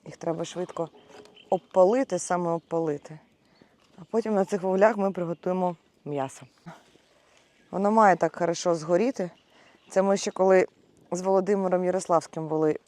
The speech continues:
на риболовлі, готували потім, то він взагалі повністю спалив перець в чорний. І він потім так легко чиститься, просто капець. Оцю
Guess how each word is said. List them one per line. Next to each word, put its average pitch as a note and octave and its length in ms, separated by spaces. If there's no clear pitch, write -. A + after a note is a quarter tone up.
на D#3 300
риболовлі, E3 520
готували E3+ 500
потім, D#3+ 440
то F3+ 100
він F#3+ 120
взагалі F3+ 380
повністю G3 500
спалив E3+ 480
перець A3+ 380
в - 80
чорний. C#3+ 560
І F3+ 80
він A3+ 160
потім A3 280
так A#3 240
легко G#3+ 340
чиститься, G3+ 440
просто F3 400
капець. C#3 380
Оцю G3 240